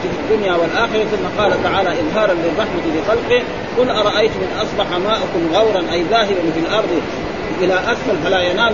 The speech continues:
بالفؤوس الح-، الحداد ولا السواعد الشداد والغائر عكس النابع". ولهذا قال تعالى: "فمن يأتيكم بماء معين"، أي نابع سائح جار على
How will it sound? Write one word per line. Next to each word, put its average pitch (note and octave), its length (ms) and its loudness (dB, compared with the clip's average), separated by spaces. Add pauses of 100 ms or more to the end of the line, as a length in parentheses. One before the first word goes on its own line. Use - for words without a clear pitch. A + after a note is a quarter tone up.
(100)
بالفؤوس F#3 560 -2
الح-، D#3 380 -4
الحداد G#3 460 2 (380)
ولا G3 120 4
السواعد G3 580 2
الشداد A3+ 480 0 (320)
والغائر G3+ 540 4
عكس - 260 -2 (120)
النابع". F#3+ 320 0 (100)
ولهذا F3+ 500 0
قال F3 240 0
تعالى: F3 280 0
"فمن F3+ 300 0
يأتيكم F#3+ 520 -2
بماء G3 300 0 (180)
معين"، F#3+ 260 0 (100)
أي F3+ 80 0
نابع G3+ 320 0 (220)
سائح G3 260 2 (220)
جار G#3 140 4 (200)
على D#3+ 100 0